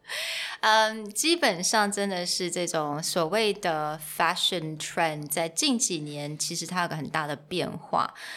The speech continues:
那你也会发现越来越多大品牌，它开始就是做一些sustainability的一些，嗯，不管是create extra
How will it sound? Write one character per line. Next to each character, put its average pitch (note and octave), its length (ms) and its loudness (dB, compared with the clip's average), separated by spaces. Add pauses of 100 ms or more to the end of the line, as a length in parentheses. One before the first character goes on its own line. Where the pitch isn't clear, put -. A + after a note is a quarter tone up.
(220)
那 A#3+ 200 4
你 G#3+ 160 -2
也 G3 100 0
会 G#3 100 2
发 G3+ 180 2
现 G3 160 0
越 F#3 140 -2
来 F3 60 2
越 E3+ 100 -2
多 E3 160 -4
大 D#3 180 -2
品 - 280 -8
牌， - 200 -6
它 D#3 200 -10
开 E3 200 -4
始 - 180 4
就 D3+ 180 -10
是 D3 160 -14
做 D3 320 -8
一 - 20 -8
些 D3+ 180 -4
sustainability D3 1400 -4
的 C#3 120 -4
一 D3 120 -6
些， D3 420 -2 (280)
嗯， C#3+ 200 -2
不 A3+ 100 -6
管 F3+ 160 2
是 G#3 160 2
create E3 520 -2
extra E3+ 360 -4